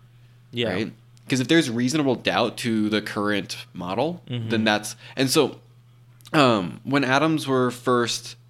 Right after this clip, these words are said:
Speaker 2: postulated, the thought was that they were the smallest
Speaker 1: Right.
Speaker 2: workable piece of matter.
Speaker 1: Right.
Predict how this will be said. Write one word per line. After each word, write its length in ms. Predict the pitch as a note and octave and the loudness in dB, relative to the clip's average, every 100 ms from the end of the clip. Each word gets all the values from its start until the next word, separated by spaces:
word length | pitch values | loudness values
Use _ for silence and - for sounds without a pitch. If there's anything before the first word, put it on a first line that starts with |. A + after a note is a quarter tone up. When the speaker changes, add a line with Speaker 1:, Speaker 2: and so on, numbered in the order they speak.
| - | -8
Speaker 2:
postulated, 760 | - A3 - A#2 E2+ C#2 C2 - - - - - - - | -2 -2 0 -2 -2 -4 -8 -14 -20 -20 -20 -20 -10 -4
the 100 | A#2+ | 2
thought 280 | C3 - | 4 4
was 100 | A2 | 2
that 80 | G#2+ | -2
they 80 | A2 | -2
were 80 | G#2+ | -2
the 100 | G#2 | -2
smallest 460 | - G#2+ F#2+ F2+ - _ _ _ - - | -2 0 0 -2 -8 _ _ _ -20 -10
Speaker 1:
Right. 200 | A#2 G#2+ | -6 -2
Speaker 2:
workable 300 | B2 A2+ G#2+ | -2 0 -2
piece 200 | A2+ G2 | -2 -4
of 80 | G#2 | -2
matter. 380 | C#3 C3 - - - | -2 -2 -4 -10 -10
Speaker 1:
Right. 240 | A2+ - | -8 -10